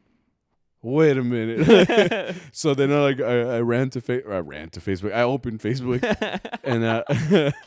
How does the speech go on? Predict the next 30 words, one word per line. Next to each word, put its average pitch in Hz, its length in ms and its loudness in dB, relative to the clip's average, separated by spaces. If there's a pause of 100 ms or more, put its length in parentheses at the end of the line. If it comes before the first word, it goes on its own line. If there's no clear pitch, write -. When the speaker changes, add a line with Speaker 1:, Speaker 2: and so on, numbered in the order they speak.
(520)
Speaker 2:
Badass. 135 580 -4 (380)
Speaker 1:
uh, 110 440 -2
Speaker 2:
Chingo. 156 60 -20 (220)
Speaker 1:
yeah, 113 320 0
I 107 80 -2
opened 117 340 -4
Facebook 117 580 -4
and 104 140 -8
I, 101 320 -6
I 95 180 -8
looked, 110 280 -8
I 104 180 -6
looked 127 220 -4
him 110 100 -4
up 110 140 -4
'cause 107 100 -12
I 101 40 -4
don't 110 120 -4
think 117 140 -8
I 110 40 -8
had 110 140 -8
him 101 120 -6
as 90 120 -8
a 85 40 -14
friend. 104 300 -10
I 104 40 -6
have 139 120 0
him 139 120 -2
on 95 100 -2
Insta. 98 400 -12